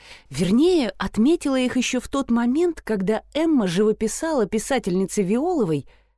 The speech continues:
драматическую историю про аварию. Но мозг тогда отреагировал вскользь. Если честно,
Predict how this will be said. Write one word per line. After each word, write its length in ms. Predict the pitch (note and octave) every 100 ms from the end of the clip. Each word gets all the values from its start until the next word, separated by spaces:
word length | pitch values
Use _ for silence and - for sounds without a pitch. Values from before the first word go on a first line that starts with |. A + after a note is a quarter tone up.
| _
драматическую 960 | D#3+ F3 A#3 A#3 D4+ D4 C#4 - C#4+ C#4+
историю 440 | - D#4 D4 C#4+
про 260 | - C#4+ C#4
аварию. 520 | C#4 G3+ D3 C#3+ B2+ _ _ _ _ _ _ _ _ _ _ -
Но 280 | D#3+ F3+ G#3+
мозг 400 | A3 B3 - -
тогда 400 | A3+ G3 G#3 G3
отреагировал 760 | F3+ G3+ G3 E3+ G#3+ G#3+ G3+
вскользь. 680 | G3 - - G3+ D3 - - _ _ _ _ _ _ _ _ _
Если 400 | D3 E3+ A#3+ G#3+
честно, 520 | G#3+ - D4 - D#3